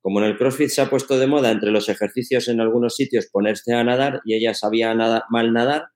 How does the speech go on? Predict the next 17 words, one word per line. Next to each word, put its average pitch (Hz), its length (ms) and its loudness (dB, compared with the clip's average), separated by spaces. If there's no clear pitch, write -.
vino 117 300 0
conmigo 127 400 0
para 113 300 0
aprender 107 380 0
a 104 60 2
nadar. 98 260 2
Bueno, 120 200 0
aprender, 107 420 0
entrenar 117 420 0
natación, 104 420 -4
¿no? 135 120 -4
Pues 101 160 0
ya 98 60 0
sa-, - 180 -6
nadar 107 320 0
ya 123 100 0
sabía. 92 300 -6